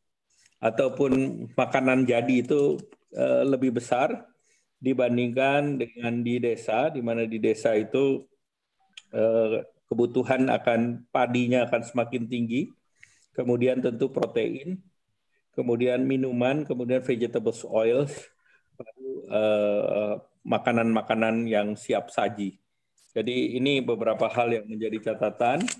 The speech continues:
Kemudian kalau kita lihat dampak terhadap covid dari segi sektor ekonomi, eh, sektor yang biasanya mempunyai daya tahan kuat adalah di konsumsi.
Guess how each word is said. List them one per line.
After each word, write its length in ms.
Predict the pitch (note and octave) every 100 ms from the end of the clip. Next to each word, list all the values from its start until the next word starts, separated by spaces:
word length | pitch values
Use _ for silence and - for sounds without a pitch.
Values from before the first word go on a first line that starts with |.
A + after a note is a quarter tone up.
| - _ - _
Kemudian 400 | B2 B2 D3 D#3
kalau 160 | D3 C3
kita 240 | C3 C3
lihat 320 | C3 C#3+ -
dampak 400 | B2+ A#2+ C3 B2+
terhadap 400 | - A2+ A#2+ A#2
covid 560 | - A2+ - D3 D3 -
dari 240 | A2 A2+
segi 400 | - A#2 A2+ A2+
sektor 480 | A#2 B2 - A#2 A#2
ekonomi, 560 | A#2 B2+ A#2 A2+ B2 F#3 - _ _ _ _ _ -
eh, 320 | B2 A#2 A2 A2
sektor 400 | - C3 E3 D3+
yang 240 | C#3 B2+ B2+
biasanya 400 | B2 - A#2+ C3 C3
mempunyai 480 | C3 B2+ C3 B2+ B2
daya 240 | A#2 A#2
tahan 400 | A2+ A#2 A#2+ A#2+
kuat 240 | B2+ B2+ B2
adalah 320 | A2+ A2+ A2
di 80 | A#2
konsumsi. 720 | B2+ A#2 A#2 A2 G#2+ B2